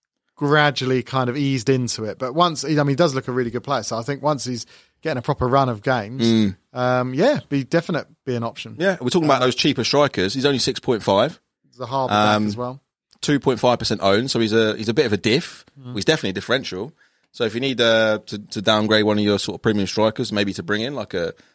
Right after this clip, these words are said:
Speaker 2: a Mane or a K D B or a Son,
Speaker 1: Yeah.
Speaker 2: it could be. I, I, I like it. It's a good move.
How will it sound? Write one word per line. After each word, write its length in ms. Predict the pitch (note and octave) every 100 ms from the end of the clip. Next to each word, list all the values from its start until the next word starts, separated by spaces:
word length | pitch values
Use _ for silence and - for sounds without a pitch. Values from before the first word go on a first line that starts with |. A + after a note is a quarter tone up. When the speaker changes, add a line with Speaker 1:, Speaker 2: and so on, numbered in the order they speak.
| _
Speaker 2:
a 80 | -
Mane 460 | F#2+ G2 F#2 G#2 A2+
or 160 | F#2
a 20 | F2+
K 200 | G#2 F#2+
D 100 | F#2
B 160 | G2
or 140 | F#2 F2+
a 40 |
Son, 340 | - A2+ G2+ - _
Speaker 1:
Yeah. 160 | C3+ C#3+
Speaker 2:
it 100 | B2
could 200 | - F#3
be. 80 | F#3
I, 80 | E3+
I, 180 | B3 B3+
I 60 | G#3+
like 260 | G#3+ - -
it. 120 | -
It's 120 | -
a 40 |
good 120 | C3+ A#2+
move. 240 | F2+